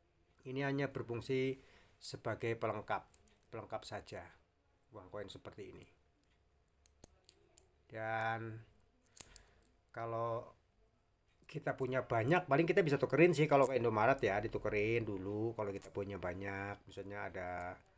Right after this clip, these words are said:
kurang-kurang lebih, misalnya seratus ribu masih bisa kita tukarkan. Tapi kalau punya, cuman punya sepuluh ribu, dua puluh ribu, kayaknya mau nukerin juga ogah, malu. Kebanyakan seperti itu. Warung juga udah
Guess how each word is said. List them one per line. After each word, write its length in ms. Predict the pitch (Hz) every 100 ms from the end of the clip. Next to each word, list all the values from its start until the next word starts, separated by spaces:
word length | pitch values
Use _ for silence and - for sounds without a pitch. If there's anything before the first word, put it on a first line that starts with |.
| _ _ _
kurang-kurang 480 | - 98 90 92 98
lebih, 240 | 95 110 101
misalnya 240 | 98 101
seratus 320 | 110 92 - 110
ribu 200 | 110 120
masih 240 | 117 110
bisa 240 | 101 107
kita 240 | 95 107 101
tukarkan. 480 | 101 95 - 95 101
Tapi 280 | 117 - 151
kalau 200 | 151 147
punya, 240 | 156 151
cuman 240 | 147 143 -
punya 320 | 139 143 147 - - _ -
sepuluh 400 | - - 127 127
ribu, 440 | 156 156 143 139
dua 160 | 127 127
puluh 200 | 120 123
ribu, 160 | 143 147
kayaknya 280 | 113 117 156
mau 120 | 139
nukerin 320 | - 120 160
juga 280 | 135 104 95
ogah, 320 | 107 131 110
malu. 400 | 95 101 98 87 - - _ _ _ _ _ _ _ _ _ _ -
Kebanyakan 480 | 117 131 127 135 170
seperti 520 | 160 151 127 139 151
itu. 360 | - 113 104 110
Warung 320 | 113 151 165
juga 160 | 117 117
udah 240 | 107